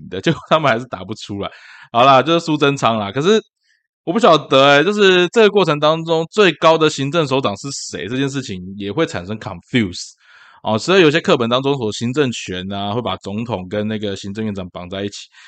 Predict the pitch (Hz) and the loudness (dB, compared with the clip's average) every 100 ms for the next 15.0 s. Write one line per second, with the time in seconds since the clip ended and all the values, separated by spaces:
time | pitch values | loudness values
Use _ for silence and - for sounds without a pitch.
0 | _ 160 143 139 143 147 - 92 104 - | _ -10 -6 -6 -6 -8 -10 -8 -8 -6
1 | - 87 87 - - 80 95 76 - 117 | -10 -10 -12 -14 -12 -12 -10 -12 -4 0
2 | 117 117 120 120 107 113 104 104 92 95 | 0 2 2 2 0 -2 -2 -2 -4 -6
3 | 113 - 104 123 147 143 113 - - - | -6 -4 0 4 6 6 4 -2 -16 -20
4 | - 98 110 113 110 107 - 104 - 80 | -10 -4 0 0 -2 -4 -4 -4 -4 -12
5 | 87 101 98 95 90 82 - 98 98 98 | -6 -4 -4 -6 -8 -12 -12 -10 -8 -10
6 | - _ _ _ _ - 226 - - - | -10 _ _ _ _ -2 0 0 -4 -4
7 | 170 254 269 247 233 240 196 220 147 135 | 0 0 0 2 4 2 4 2 2 -2
8 | - 107 104 175 - 110 147 131 107 110 | -2 -4 0 0 0 -2 -2 -2 -4 -4
9 | - 107 104 98 85 90 - _ _ _ | -4 -4 -2 -4 -6 -16 -18 _ _ _
10 | _ _ _ - 156 262 254 233 208 214 | _ _ _ -4 -2 -2 0 2 6 4
11 | 131 113 123 117 101 160 190 - 110 117 | 4 0 0 0 0 -4 -6 -6 -6 -4
12 | 151 110 - - 87 80 - 208 120 - | -2 -4 -6 -8 -8 -8 -6 -2 -4 0
13 | 117 110 - 143 98 _ _ _ _ _ | 0 0 -2 -4 -4 _ _ _ _ _
14 | _ _ - 98 123 139 101 110 113 117 | _ _ -8 -2 2 2 0 -4 -4 -6